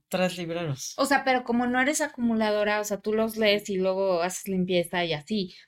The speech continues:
Speaker 2: Pero, o sea, mi papá los guardaba,
Speaker 1: Sí.
Speaker 2: ¿sabes? Y a lo mejor ya no los volví a leer. A veces
Speaker 1: Sí.
Speaker 2: sí, pero y los guardaba y los guardaba y tú, pero es que deshazte de ellos, no.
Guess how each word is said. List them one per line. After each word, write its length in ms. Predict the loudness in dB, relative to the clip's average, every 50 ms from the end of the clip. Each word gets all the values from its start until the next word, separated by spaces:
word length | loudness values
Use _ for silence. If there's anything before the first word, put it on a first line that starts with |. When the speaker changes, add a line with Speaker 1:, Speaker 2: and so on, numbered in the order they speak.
| _ _ _ -2
Speaker 2:
Pero, 480 | 2 4 6 6 6 4 2 0 0 0
o 800 | 0 0 -2 -2 -2 -4 -4 -6 -8 -10 -12 _ _ _ -8 -8
sea, 220 | -6 -6 -8 -8 -8
mi 180 | -8 -8 -8
papá 280 | -8 -10 -6 -4 -2 -2
los 260 | -2 -4 -4 -6 -8
guardaba, 680 | -6 -4 -4 -4 -6 -8 -12 -12 -12 -10 -10 -12 -12 -14 _
Speaker 1:
Sí. 60 | -18
Speaker 2:
¿sabes? 440 | -14 -14 -14 -14 -16 -20 -20 -20 _ _ _ _ _ _ _ _ _ _ _ _ -6
Y 60 | -4
a 40 | -2
lo 60 | -2
mejor 200 | -2 -2 0 0
ya 100 | 2 2
no 100 | 2 2
los 140 | 0 -2 -2
volví 180 | -4 -6 -4 -4
a 60 | -4
leer. 260 | -4 -4 -6 -6 -8 -8
A 60 | -6
veces 220 | -4 -4 -2 -2 -2
Speaker 1:
Sí. 60 | -2
Speaker 2:
sí, 160 | -2 -4 -6
pero 300 | -10 -10 -8 -8 -8 -10 _ _ -20 -20 -20 -18 -18 -18 -20 -20 _ _ _ -6
y 100 | -4 -2
los 180 | -2 -2 -2 -2
guardaba 320 | -2 -2 0 0 0 0
y 40 | 0
los 140 | -2 -2 -4
guardaba 340 | -6 -6 -6 -4 -6 -6
y 60 | -6 -8
tú, 160 | -10 -16 _ _
pero 140 | -8 -6 -6
es 80 | -6 -6
que 160 | -6 -6 -4
deshazte 580 | -4 -4 -4 -4 -6 -6 -8 -10 _ -8 -8 -6
de 120 | -4 -2
ellos, 420 | -4 -4 -4 -4 -6 -6 -8 -8 -8
no. 300 | -8 -6 -6 -8 -10